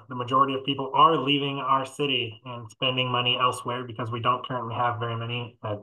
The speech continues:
all, <laughs> if at all, um, recreation activities sponsored by the city. So that is something we're trying to change so that a lot of that, uh, money is spent here instead of people having to leave. Um, kind of the point of this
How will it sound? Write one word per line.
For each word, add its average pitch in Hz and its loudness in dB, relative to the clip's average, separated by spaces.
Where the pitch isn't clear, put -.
all, - 4
<laughs> - -8
if 127 -2
at 113 0
all, 113 6
um, 117 0
recreation 120 -4
activities 131 -4
sponsored 123 2
by 113 2
the 104 -6
city. 101 -8
So 110 -2
that 113 0
is 110 -4
something 117 -4
we're 117 0
trying 120 -2
to 110 -6
change 165 0
so 117 -4
that 117 0
a 110 0
lot 113 4
of 107 -2
that, 107 -2
uh, 113 0
money 127 2
is 110 -8
spent 120 -8
here - -2
instead 113 -10
of 110 -8
people 110 -8
having 107 -4
to 101 -8
leave. 98 -12
Um, 101 -8
kind 110 -8
of 104 -8
the 98 -6
point 113 -6
of 104 -8
this 107 -10